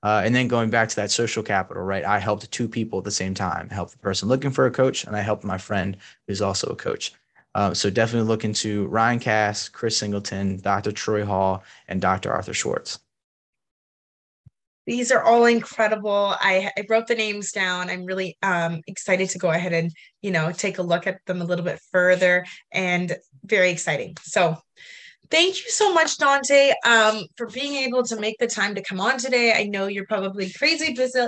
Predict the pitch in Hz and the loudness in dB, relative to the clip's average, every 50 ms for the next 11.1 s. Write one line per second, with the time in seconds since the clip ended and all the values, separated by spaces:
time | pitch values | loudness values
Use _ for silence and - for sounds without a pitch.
0 | 240 - - _ _ - 254 254 247 240 262 240 240 247 240 226 220 226 226 226 | -2 -6 -14 _ _ -2 0 0 0 -2 -4 -4 -2 2 2 2 2 2 0 -2
1 | 220 - 226 220 220 214 214 - - - 196 190 190 185 - 226 196 196 196 196 | -2 -2 -2 -2 -2 -4 -6 -4 -2 0 0 0 0 -2 -2 -2 -2 -2 -2 -4
2 | 233 240 240 233 208 - - - 214 202 185 - - 180 180 - 175 185 175 175 | -4 -4 -2 -2 -4 -4 -8 -10 -10 -8 -6 -6 -6 -6 -4 -4 -4 -4 -4 -6
3 | 175 - - - - _ 196 208 196 180 165 170 - - - 214 208 196 185 175 | -8 -12 -20 -20 -14 _ -2 0 0 2 0 0 -2 -6 -6 -4 -2 0 0 0
4 | 175 180 180 170 170 170 - - - - _ _ - 196 - - - 208 190 208 | 0 0 0 -2 -2 -4 -6 -10 -18 -20 _ _ -10 -6 -4 -2 -2 0 0 -2
5 | 208 175 196 190 190 196 202 190 - 185 170 156 170 175 175 180 180 180 180 165 | -2 -2 -4 -4 -4 -4 -6 -6 -4 -2 -2 -2 -2 -4 -4 -6 -6 -4 -4 -4
6 | 160 160 165 175 175 - 190 165 180 170 - 170 165 170 165 165 165 165 - _ | -4 -4 -4 -4 -4 -6 -6 -6 -8 -8 -6 -6 -6 -6 -4 -4 -6 -6 -8 _
7 | _ - 180 180 180 - - 175 170 160 160 170 180 - - 165 156 156 156 156 | _ -10 -8 -6 -6 -6 -6 -6 -6 -6 -6 -8 -8 -10 -8 -8 -6 -6 -6 -6
8 | 180 180 _ _ _ _ - - _ _ - 196 - 190 185 175 185 180 170 - | -8 -10 _ _ _ _ -20 -20 _ _ -10 -8 -6 -6 -6 -4 -2 -4 -4 -4
9 | - - 175 170 175 - _ _ - 185 175 170 190 196 196 196 185 175 165 170 | -4 -4 -4 -4 -6 -10 _ _ -10 -10 -6 -4 -4 -2 -2 0 0 0 -2 -2
10 | - 180 175 165 165 165 165 175 170 170 180 170 170 170 165 170 170 - 160 156 | -4 -6 -6 -4 -4 -4 -4 -4 -4 -2 -2 -2 -2 -2 -4 -4 -4 -4 -4 -4
11 | 160 | -6